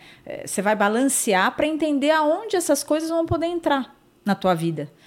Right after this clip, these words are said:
Talvez a bebida não à noite, na hora do almoço, não todo dia, final de semana." O senhor já procurou um nutricionista? Não.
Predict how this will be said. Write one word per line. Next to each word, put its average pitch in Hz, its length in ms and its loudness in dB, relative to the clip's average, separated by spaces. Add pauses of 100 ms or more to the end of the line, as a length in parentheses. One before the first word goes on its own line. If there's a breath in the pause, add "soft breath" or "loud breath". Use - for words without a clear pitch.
(180 loud breath)
Talvez 208 260 2
a 190 60 6
bebida 175 320 -2
não 170 180 0
à 160 60 -2
noite, 185 640 0
na 160 180 -6
hora 170 120 -2
do 147 100 -2
almoço, 202 600 2
não 196 220 0
todo 165 280 -6
dia, 202 560 -2
final 185 300 -4
de 170 80 -10
semana." 214 340 -2
O - 20 -4
senhor 330 180 0
já 302 100 0
procurou 175 400 -2
um - 20 0
nutricionista? 165 840 -4
Não. 175 160 -4